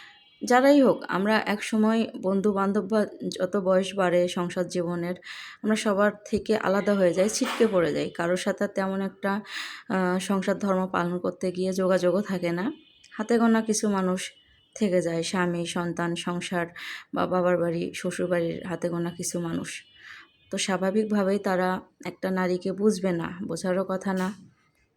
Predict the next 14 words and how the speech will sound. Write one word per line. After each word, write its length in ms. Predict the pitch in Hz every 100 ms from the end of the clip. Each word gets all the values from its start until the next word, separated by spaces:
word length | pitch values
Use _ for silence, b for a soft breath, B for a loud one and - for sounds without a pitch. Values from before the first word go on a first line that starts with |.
| _ _ _ _ _ _ _ _ _ _ B B B _ 190
আর 400 | 185 180 180 -
একটা 260 | 185 180 196
নারীর 360 | 190 185 185 180
কী 140 | 202 208
ভালো 320 | 196 185 185
লাগে, 520 | 185 170 175 202 226 -
কী 380 | 196 185 185 180 - 185
ভালো 300 | 185 180 180
লাগে 300 | 180 180 185
না, 360 | 180 175 - - B B B
সে 220 | - 208
কিসে, 800 | 190 - 208 196 - 196 180 180 -
আহ, 200 | - 180
খুশি, 600 | - - 214 - 196 180